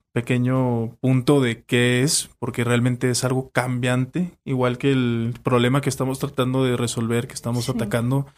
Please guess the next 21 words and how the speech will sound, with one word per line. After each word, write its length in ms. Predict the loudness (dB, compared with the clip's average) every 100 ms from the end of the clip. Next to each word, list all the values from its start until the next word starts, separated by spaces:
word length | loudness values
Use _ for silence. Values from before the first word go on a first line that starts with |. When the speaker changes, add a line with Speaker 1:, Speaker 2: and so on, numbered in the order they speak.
| -20 -20 -20 _ _
Speaker 1:
pues 120 | -4
siempre 260 | 2 2 4
va 80 | 2
a 40 |
ir 80 | 2
cambiando, 640 | 0 2 2 0 0 -2 -6 _ _ _
pero 160 | 2 4
es 100 | 2
incorporar 460 | 0 0 2 2
estas 280 | 2 0 -2
tecnologías 880 | 0 0 0 0 0 2 2 0 -6
de 120 | -4 -4
inteligencia 580 | -2 -4 -4 0 0 0
artificial, 720 | -2 -2 2 4 2 2 -6 _ _ _ -6
que 100 | 0
más 180 | 0
puntualmente 720 | 0 0 2 2 0 0 0 0
utilizamos 680 | -2 -8 -10 -8 -6 -6 -8
esta 220 | -6 -4
analítica 440 | -2 -4 -6 -6
avanzada, 720 | -4 -4 -6 -6 -6 -8 -12